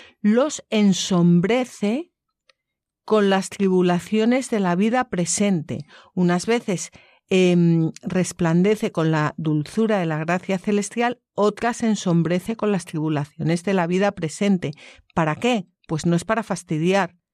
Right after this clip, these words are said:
es para probar en las adversidades temporales, y siendo probados en las adversidades temporales, ambicionen más ardientemente los bienes eternos.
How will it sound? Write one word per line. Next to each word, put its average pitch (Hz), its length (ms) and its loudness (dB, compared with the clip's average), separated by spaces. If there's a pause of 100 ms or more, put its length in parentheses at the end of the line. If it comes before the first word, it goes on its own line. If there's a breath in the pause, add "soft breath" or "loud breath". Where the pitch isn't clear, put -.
(440 soft breath)
es 220 220 0
para 254 400 -4 (380)
probar 214 600 0 (100)
en 208 260 0
las 190 360 -2
adversidades 180 1300 -2
temporales, 156 880 0 (300 loud breath)
y 208 140 2
siendo 240 600 2
probados 175 800 -2
en 180 260 2
las 196 360 -2
adversidades 170 1120 -2
temporales, 233 840 0 (360 loud breath)
ambicionen 185 920 0
más 190 340 0
ardientemente 190 1040 0
los 165 220 -2
bienes 160 420 -4
eternos. - 800 -16